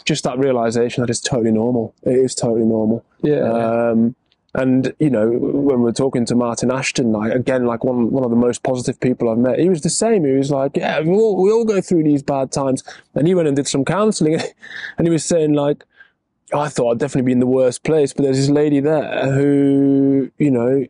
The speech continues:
Speaker 1: um, is depressed because her neighbour's here, 'cause her dog's back," and, like, everyone's got these issues.
Speaker 2: <laughs> Yeah, yeah,
Speaker 1: It just
Speaker 2: yeah.
Speaker 1: put it into perspective, really.
Speaker 2: Yeah, absolutely. And I, I, th-, I think f-, for me as well, one of the, one of the key tools is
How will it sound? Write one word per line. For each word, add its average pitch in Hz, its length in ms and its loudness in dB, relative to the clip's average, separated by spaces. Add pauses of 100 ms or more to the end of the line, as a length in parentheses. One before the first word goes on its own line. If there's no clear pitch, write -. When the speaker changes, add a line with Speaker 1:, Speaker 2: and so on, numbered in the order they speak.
Speaker 1:
um, 127 320 0
is 135 120 0
depressed 139 360 -4
because 139 500 -2 (160)
her 135 80 0
neighbour's 147 300 0
here, 151 320 0
'cause 139 160 -2
her 143 100 0
dog's 156 260 -2
back," 120 380 -4
and, 139 140 0
like, 143 180 -2
everyone's 151 340 -2
got 139 160 -4
these 139 200 0
issues. 135 440 -2
Speaker 2:
<laughs> 208 160 0
Yeah, 175 340 -2
yeah, 143 340 -2
Speaker 1:
It 120 100 2
just 151 160 0
Speaker 2:
yeah. - 60 -2
Speaker 1:
put 127 100 0
it 113 40 0
into 113 140 -2
perspective, 120 560 -4
really. 104 280 2
Speaker 2:
Yeah, 131 340 2
absolutely. 123 640 0
And 175 120 2
I, 170 100 2 (120)
I, 180 40 0
th-, - 180 -4
I 165 80 0
think 185 280 -2
f-, - 280 -8
for 151 180 0
me 139 200 2
as 113 140 0
well, 110 200 2
one 117 120 0
of 110 80 0
the, 113 120 2
one 135 180 0
of 135 60 2
the 127 100 0
key 120 300 -2
tools 110 420 0
is 101 200 0